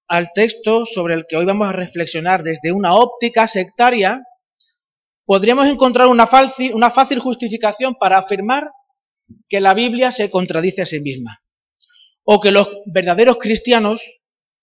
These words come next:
si realmente están en Cristo, si realmente son verdaderos discípulos de Cristo, si realmente tienen un, un encuentro con el Señor, tienen una vida perfecta. Vamos a leer el texto.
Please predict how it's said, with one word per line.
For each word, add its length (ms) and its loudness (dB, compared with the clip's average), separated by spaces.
si 220 -2
realmente 480 2
están 240 -4
en 140 -2
Cristo, 460 2
si 120 -2
realmente 440 2
son 300 0
verdaderos 440 4
discípulos 580 0
de 100 0
Cristo, 300 -2
si 140 -6
realmente 400 -2
tienen 200 -2
un, 200 -4
un 140 -8
encuentro 420 0
con 100 0
el 120 0
Señor, 380 0
tienen 400 -4
una 280 -10
vida 460 -4
perfecta. 640 -20
Vamos 240 0
a 60 0
leer 160 -4
el 120 -4
texto. 500 -4